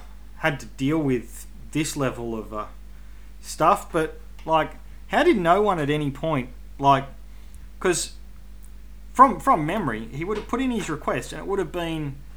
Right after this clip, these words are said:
um, like, he would have put in the, the stock number and then he would have put in a description of what he wanted. And it would have been something like, uh, like, uh, Box Tools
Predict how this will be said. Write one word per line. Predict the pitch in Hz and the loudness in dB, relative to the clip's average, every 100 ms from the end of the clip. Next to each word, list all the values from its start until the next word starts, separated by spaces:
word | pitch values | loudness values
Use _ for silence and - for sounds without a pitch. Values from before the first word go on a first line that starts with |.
| - - - - | -14 -16 -14 -2
um, | 151 139 117 113 - - - | 4 4 4 -4 -12 -10 -2
like, | 139 135 | -2 -2
he | 170 | -2
would | 196 | -2
have | 170 | 0
put | 262 | 0
in | 214 170 | 0 -2
the, | 160 139 135 | -2 -2 -4
the | 139 | -4
stock | - 202 - | 0 0 0
number | 113 107 143 220 - - - - | -6 -4 -4 -4 -10 -14 -14 -6
and | 185 | -2
then | |
he | 262 | 0
would | 202 | 0
have | 147 | 0
put | 185 | 0
in | 165 | 2
a | 131 | 0
description | 127 - 202 214 - | -2 -2 -4 -4 -4
of | 117 - | -4 -2
what | 147 | -4
he | - 127 | -2 -4
wanted. | 131 220 220 - - - - - - | 0 -2 -2 -8 -12 -16 -16 -12 -2
And | 160 | 2
it | |
would | 202 220 | 4 4
have | |
been | 165 151 | 4 0
something | 165 165 156 | 2 0 2
like, | 139 135 135 | 4 4 2
uh, | 135 113 - - - - | -2 -2 -6 -14 -10 2
like, | 135 127 - - - - - - - - 139 | 4 4 -2 -16 -16 -16 -16 -14 -16 -4 2
uh, | 135 131 - - | 2 0 -2 4
Box | 170 165 - - | 6 4 -2 -4
Tools | - - 165 156 147 139 139 | -4 0 2 4 2 0 -2